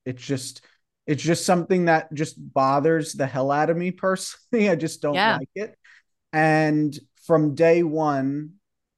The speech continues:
Speaker 1: uh, when I get my puppy, I mean, I am right away teaching them to either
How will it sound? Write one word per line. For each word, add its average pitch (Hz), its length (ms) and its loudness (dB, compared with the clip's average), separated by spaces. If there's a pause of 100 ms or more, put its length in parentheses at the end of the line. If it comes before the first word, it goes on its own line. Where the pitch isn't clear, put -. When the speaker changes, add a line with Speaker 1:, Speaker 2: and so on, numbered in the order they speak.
Speaker 1:
uh, 143 160 -6
when 143 260 -4
I 139 120 -2
get 139 260 -6
my 131 340 -4
puppy, 135 480 -2
I 123 60 0
mean, 123 240 -4
I 127 480 -6 (500)
am 127 180 -2
right 135 220 2
away 135 320 2
teaching 131 560 -6
them 123 340 -4
to 127 200 -10
either 123 460 0